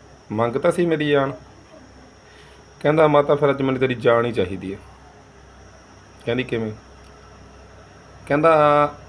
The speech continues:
"ਮੈਨੂੰ ਮੇਰੀ ਮਸ਼ੂਕ ਨੇ ਕਿਹਾ, ਮਿਹਣਾ ਮਾਰਿਆ ਕਿ ਭਾਈ, ਜੇ ਮੇਰੀ ਖਾਤਰ ਜੇ ਤੂੰ ਕੁਛ ਕਰ ਸਕਦਾ, ਉਹਦੀ ਮਾਂ ਦਾ ਕਲੇਜਾ ਕੱਢ ਕੇ ਲਿਆ ਕੇ ਦੇ ਮੈਨੂੰ,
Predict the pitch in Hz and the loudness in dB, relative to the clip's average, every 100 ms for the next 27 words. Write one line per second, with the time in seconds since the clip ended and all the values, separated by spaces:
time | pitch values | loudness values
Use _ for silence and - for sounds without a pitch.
0 | - - - - - - 135 131 139 139 | -20 -20 -20 -20 -20 -10 0 2 4 2
1 | 139 143 131 127 113 131 123 110 104 123 | 2 0 -2 -6 -6 -4 -4 -4 -2 -2
2 | - - - - - - - - - 113 | -4 -18 -20 -20 -20 -20 -20 -20 -6 -2
3 | 131 170 113 110 123 147 - - 180 151 | 0 0 -2 0 2 2 0 -4 0 0
4 | 101 - - - - - - 139 127 127 | -4 -14 -20 -20 -20 -14 -6 -4 0 0
5 | 135 - - - - - - - - - | 0 -6 -12 -20 -20 -20 -20 -20 -20 -20
6 | - - - - - - - 127 131 117 | -20 -20 -20 -20 -20 -16 -2 0 0 0
7 | 123 127 123 123 127 120 - 117 110 117 | 0 0 -2 -2 -4 -6 0 0 0 -4
8 | 113 117 113 110 110 110 113 - 117 113 | -2 -2 -2 -2 -2 0 -2 -2 -4 0
9 | 131 131 131 131 120 101 95 98 98 | 0 0 -2 -4 -4 -6 -8 -12 -12